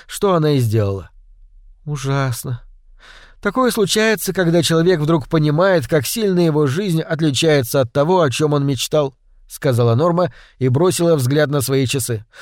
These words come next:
«О боже, заболталась я с тобой, надо бежать. Вот тебе и вся история Генри Мракета». «Безрадостная, как и его жизнь»,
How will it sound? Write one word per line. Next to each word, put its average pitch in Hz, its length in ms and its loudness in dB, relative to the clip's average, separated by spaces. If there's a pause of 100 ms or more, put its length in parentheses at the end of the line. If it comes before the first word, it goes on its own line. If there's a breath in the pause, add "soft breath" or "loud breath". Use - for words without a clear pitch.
(200 loud breath)
«О 185 140 2
боже, 135 360 2
заболталась 160 720 2
я 139 140 0
с 123 60 -6
тобой, 135 420 0
надо 156 300 0
бежать. 135 420 0 (220 loud breath)
Вот 185 240 0
тебе 226 300 0
и - 20 0
вся 220 260 0
история 185 440 2
Генри 165 380 2
Мракета». 135 540 0 (840 soft breath)
«Безрадостная, 196 920 0
как 175 200 -2
и 156 100 2
его 151 220 0
жизнь», 123 460 -2